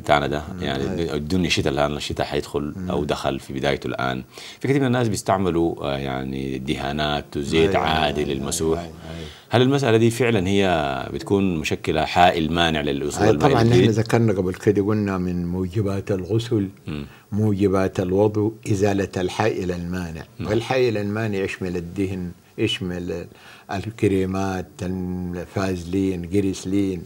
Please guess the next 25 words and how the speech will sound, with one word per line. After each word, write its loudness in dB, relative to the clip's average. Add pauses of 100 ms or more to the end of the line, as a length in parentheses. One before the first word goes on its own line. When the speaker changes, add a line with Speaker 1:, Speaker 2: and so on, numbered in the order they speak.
Speaker 1:
مم. -2
Speaker 2:
الزول 4
لما 0
يجي 4
يتوضأ 0
لابد -2
إنه 0
إذا -4
في 2 (140)
أثر -4
دهن -2 (460)
في 6
أعضاء 0
الوضوء 4
يصب 2
بين -2
يدينه 0 (200)
ويزيل 0
ال-، -4 (120)
ال-، -8 (100)
الحائل -2
ده -10
ويتوضأ. -2 (400)
وإذا 6
للغسل 6